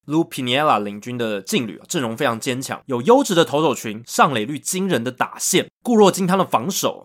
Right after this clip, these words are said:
那他们那一年打线的上垒率达到了三成六零，为全联盟最高，三成六的团队上垒率实在是非常可怕。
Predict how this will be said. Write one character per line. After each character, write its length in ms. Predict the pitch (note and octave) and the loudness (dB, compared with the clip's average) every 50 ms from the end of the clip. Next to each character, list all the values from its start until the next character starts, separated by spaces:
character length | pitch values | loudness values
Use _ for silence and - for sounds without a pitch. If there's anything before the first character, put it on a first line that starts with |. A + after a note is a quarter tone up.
| _ _ _ | _ _ _
那 80 | D3+ | -10
他 100 | - D#3+ | -6 -4
们 140 | E3+ E3 D#3+ | -2 -2 0
那 100 | D#3+ E3 | 0 0
一 60 | E3 | 0
年 180 | D#3+ C#3+ A#2+ B2+ | 0 -2 -2 -2
打 160 | B2+ A2 G#2 | -2 -4 -6
线 200 | G#2 - - D3+ | -6 -6 -6 -6
的 100 | C3 A#2 | -6 -4
上 220 | - - D3+ B2 G2+ | -2 -2 -2 -2 -2
垒 60 | G2 | -6
率 120 | A#2 B2 | -8 -8
达 180 | A2 G#2+ F#2+ G#2 | -6 -6 -6 -4
到 140 | B2 A#2+ A2 | -4 -2 -2
了 100 | G#2 G2+ | -2 -2
三 220 | - C#3+ C#3 C#3 | -2 -2 -2 -2
成 220 | - A#2 G#2+ A#2+ | -4 -8 -8 0
六 240 | D3 F3+ E3+ A#2+ G#2 | 2 2 2 2 2
零， 240 | G2+ F#2 F2+ G2 - | -2 -6 -10 -12 -12
为 100 | - A2+ | -10 -10
全 200 | A2+ - - B2 | -10 -10 -10 -10
联 100 | A#2 A2+ | -8 -8
盟 100 | A2 G#2+ | -8 -8
最 240 | G#2+ - - D#3 A#2 | -8 -6 -4 -4 -4
高， 240 | - - G#2+ G2+ G2+ | -4 -4 -6 -6 -6
三 220 | G2+ - C3+ D3 | -6 -8 -8 -8
成 240 | D3 - A#2+ G2+ G#2+ | -8 -10 -12 -12 -10
六 180 | C3 D3 B2 G#2+ | -8 -6 -6 -6
的 220 | - G#2 G2+ - - | -8 -10 -14 -14 -12
团 180 | - B2 A2 A2+ | -10 -8 -6 -4
队 100 | C3+ B2+ | -4 -2
上 180 | - C3+ G2+ | 0 -2 -2
垒 60 | F#2 | -2
率 160 | G2+ A2 G#2 G2 | -4 -8 -8 -6
实 60 | - | -2
在 160 | B2 A#2+ C3 | 0 0 0
是 100 | B2+ C3 | 0 0
非 80 | C3+ C3+ | 0 0
常 140 | A#2+ B2 | 0 0
可 120 | A#2+ - - | -2 -6 -10
怕。 240 | - - A#2+ G2+ | -4 -2 -4 -4